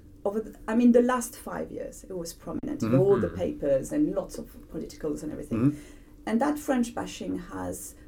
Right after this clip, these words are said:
Speaker 1: not disappeared, but it's not as prominent as it was, because you can't, I mean, right
Speaker 2: 'Cause
Speaker 1: now
Speaker 2: we're
Speaker 1: it's
Speaker 2: bashing each other.
Speaker 1: difficult. You're bashing it you, you, yourself, basically,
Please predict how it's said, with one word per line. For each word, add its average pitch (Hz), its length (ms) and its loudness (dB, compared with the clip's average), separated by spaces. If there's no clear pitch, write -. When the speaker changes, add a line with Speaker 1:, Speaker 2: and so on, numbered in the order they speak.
Speaker 1:
not 294 300 10
disappeared, 240 760 0
but - 140 -6
it's - 260 -10
not - 560 -4
as 170 140 -10
prominent 170 440 -6
as - 80 -14
it - 140 -14
was, - 200 -10
because 190 360 -8
you 180 80 -6
can't, 170 640 -8
I - 40 -4
mean, 175 140 0
right 190 180 -2
Speaker 2:
'Cause 143 80 6
Speaker 1:
now 143 80 12
Speaker 2:
we're - 40 8
Speaker 1:
it's - 180 8
Speaker 2:
bashing 226 160 6
each - 100 4
other. 202 220 6
Speaker 1:
difficult. - 120 -12
You're 214 120 -4
bashing 214 360 -8
it 175 220 -16
you, 294 100 -12
you, - 540 -10
yourself, - 440 -10
basically, - 500 -14